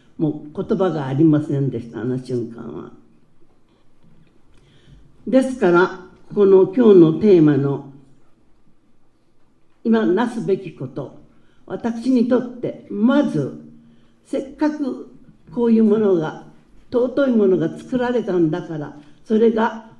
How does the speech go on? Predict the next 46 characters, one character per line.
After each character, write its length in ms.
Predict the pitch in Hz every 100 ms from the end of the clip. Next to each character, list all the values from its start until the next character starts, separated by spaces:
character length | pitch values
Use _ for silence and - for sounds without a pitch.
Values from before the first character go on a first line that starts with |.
| _
法 260 | 277 277
的 340 | 294 269 269 262
に 500 | 285 320 208 - - - - _ _ _
有 240 | 220 233 226
効 220 | 226 220
な 160 | 214
も 180 | 208 196
の 160 | 226 226
と 180 | 196 160
し 160 | -
ま 260 | 160 147 160
し 80 | -
ょ 280 | 147 127 - - - - _ _ - _ _ _ _ _ _ _ _
う。 140 | - 220
国 180 | 233
連 220 | 262 285 254
で 80 |
は 380 | 285 220 - - - - _ _ - - - _
採 200 | 220 190
択 220 | 190 -
さ 160 | - 196
れ 80 | 190
ま 160 | 180
し 80 | -
た 80 | 170
け 120 | 156
れ 120 | 156
ど 100 | 139
も、 320 | 147 175 - - - -
ま 180 | - 202
だ 300 | 190 107 - - _ _
五 240 | 175 208 233
十 340 | 294 285 -
カ 140 | 294 285
国 460 | 233 165 156 151
が 360 | 208 262 - - - _ _ _ _
そ 120 | 208
れ 200 | 196 185
を 360 | 185 247 - -
批 200 | - 214
准 280 | 175 226 226
し 180 | 233 226
な 160 | 233 226
け 180 | 190
れ 220 | 143 139 131
ば、 580 | 135 226 254 - -